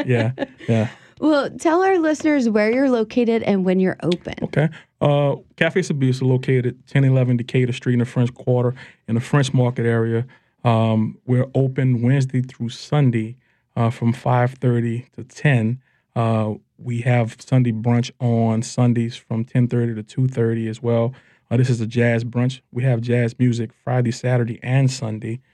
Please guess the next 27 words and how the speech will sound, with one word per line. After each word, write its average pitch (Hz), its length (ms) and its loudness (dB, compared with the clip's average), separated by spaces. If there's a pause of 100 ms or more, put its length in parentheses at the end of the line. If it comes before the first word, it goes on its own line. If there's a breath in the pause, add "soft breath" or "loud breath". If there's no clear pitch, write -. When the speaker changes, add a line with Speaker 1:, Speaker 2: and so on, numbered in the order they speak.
(300)
Speaker 1:
Uh, 113 140 2
that 110 120 -2
starts 120 300 0
at 113 120 -6
six 127 240 -4
thirty 117 360 0
on 113 160 -2
Friday 113 380 -2
and 113 100 -2
Saturday, 120 580 -2
and 113 360 -8 (320 soft breath)
the 113 60 -2
music 117 260 2
starts 117 340 -2
at 110 120 -6
eleven 113 480 0
on 110 160 -8
Sundays. 117 560 -4
Charmaine 113 480 -4
Neville 117 300 0
plays 117 520 -4 (360)
on 110 160 2
Friday 117 420 -2
nights, 127 420 -2 (400)
uh, 113 380 -2
and 117 200 -8
also, 117 540 -2